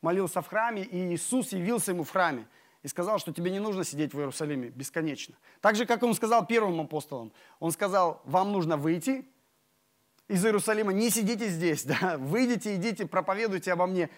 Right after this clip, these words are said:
в Иудее, Самарии, до края земли». То же самое он говорит Павлу. Да, «Ты уже проповедовал здесь, вре-, две недели хватит, иди к язычникам и проповедуй о Христе язычникам». Будет ли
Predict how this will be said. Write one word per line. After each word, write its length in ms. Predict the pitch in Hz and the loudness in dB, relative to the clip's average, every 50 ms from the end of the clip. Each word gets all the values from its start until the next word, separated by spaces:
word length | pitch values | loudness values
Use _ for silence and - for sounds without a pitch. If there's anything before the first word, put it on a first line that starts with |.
| - - _ _ _ | -20 -20 _ _ _
в 140 | - 147 165 | -4 0 2
Иудее, 420 | 185 190 190 170 196 233 254 254 208 | 2 2 2 0 0 0 0 0 0
Самарии, 420 | - 202 180 190 220 226 208 190 | 0 0 0 2 2 2 2 2
до 160 | 185 170 175 | 2 0 0
края 260 | 151 208 220 220 220 196 | 2 2 2 4 2 2
земли». 360 | 160 196 196 214 240 240 202 - - _ _ - | 0 -2 -2 -2 -4 -4 -6 -10 -16 _ _ 2
То 160 | - 220 240 | 4 6 6
же 80 | 254 | 6
самое 300 | 233 - 269 269 277 262 | 6 6 6 6 6 4
он 60 | 247 226 | 4 4
говорит 340 | 196 208 208 208 214 165 - | 2 2 2 0 0 0 0
Павлу. 400 | 220 208 196 175 143 135 117 - _ _ _ _ _ _ - | 2 2 2 2 0 -2 -8 -10 _ _ _ _ _ _ -4
Да, 220 | 147 170 196 196 | 0 0 0 0
«Ты 180 | - - 180 196 | -2 -2 0 0
уже 220 | 185 175 185 165 | 2 4 2 2
проповедовал 680 | - - 170 147 151 170 175 202 226 240 240 233 226 202 | 2 0 -2 0 0 2 4 6 8 8 10 10 8 8
здесь, 300 | 190 214 233 226 170 - | 4 2 2 2 0 0
вре-, 460 | 165 160 165 185 196 220 233 240 139 123 | 0 0 2 2 0 -2 -6 -10 -10 -6
две 260 | 139 139 175 214 233 | -4 -2 0 0 2
недели 340 | 233 214 175 220 220 202 180 | 2 2 2 2 2 2 2
хватит, 520 | - - 190 208 214 226 196 240 208 - - - _ _ _ _ | 2 4 4 4 4 4 2 -2 -4 -6 -10 -18 _ _ _ _
иди 340 | - 190 170 151 160 220 240 | -4 -2 -2 0 0 -2 -2
к 80 | - - | -2 -4
язычникам 720 | 185 190 175 151 180 165 - - - 131 117 - 117 101 - _ _ _ _ _ - | -4 -4 -2 -2 -4 -4 -6 -6 -8 -10 -14 -16 -18 -20 -20 _ _ _ _ _ -4
и 80 | - 160 | -4 -2
проповедуй 720 | - 170 175 160 160 156 151 175 196 190 170 170 156 151 - - - _ - - | 0 0 2 2 4 4 4 4 4 6 6 6 4 4 0 -10 -20 _ -8 -4
о 100 | - 151 | -2 0
Христе 600 | 151 156 160 147 - - - 185 170 156 131 - - _ _ - | 2 2 2 0 0 0 2 2 4 4 2 0 -6 _ _ -2
язычникам». 680 | 139 156 151 156 165 139 - - 120 - - 110 90 - _ _ _ _ _ _ _ _ _ _ _ _ _ _ _ _ _ _ _ _ _ _ _ _ _ _ _ _ _ _ _ _ _ - _ _ - - _ _ _ _ _ _ _ _ _ _ _ _ _ _ _ _ _ _ _ - - - - - - - | 0 2 2 2 2 0 -2 -6 -10 -10 -12 -16 -16 -18 _ _ _ _ _ _ _ _ _ _ _ _ _ _ _ _ _ _ _ _ _ _ _ _ _ _ _ _ _ _ _ _ _ -20 _ _ -20 -20 _ _ _ _ _ _ _ _ _ _ _ _ _ _ _ _ _ _ _ -20 -18 -16 -16 -16 -12 -2
Будет 380 | - 147 185 302 349 359 - - | 4 8 10 10 10 10 8 6
ли 340 | 320 294 269 254 240 247 | 4 4 4 6 4 2